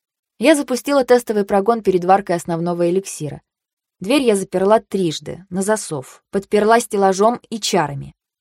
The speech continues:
Плетение, пшик, с моим третьим любой взломает за пару мгновений. Но иногда даже одно мгновение может решить исход дела. А дело сегодня вечером у меня тянуло на пожизненное в цитадели.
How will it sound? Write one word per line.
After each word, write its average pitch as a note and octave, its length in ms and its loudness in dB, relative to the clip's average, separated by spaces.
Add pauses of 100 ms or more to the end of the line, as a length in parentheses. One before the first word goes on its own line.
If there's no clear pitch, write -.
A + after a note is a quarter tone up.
Плетение, A3+ 680 0 (220)
пшик, - 560 -6
с - 140 -14
моим C#4 240 2
третьим D4 460 0
любой A3+ 300 4
взломает E3 440 0
за F3 140 0
пару E3 180 2
мгновений. E3 680 -4 (580)
Но F#3+ 160 -2
иногда F#3 300 -2
даже F#3+ 240 2
одно G3 380 2
мгновение F3+ 640 -2
может E3+ 300 -6
решить F3 360 -6
исход F3 360 -8
дела. D3+ 340 -10 (540)
А A#3 120 2
дело A#3+ 240 6
сегодня B3+ 400 -2
вечером A#3+ 380 0
у A3 60 -4
меня G#3 240 -4
тянуло G#3 320 -2
на F#3+ 100 -2
пожизненное E3+ 540 -2
в - 80 -12
цитадели. D#3 580 -6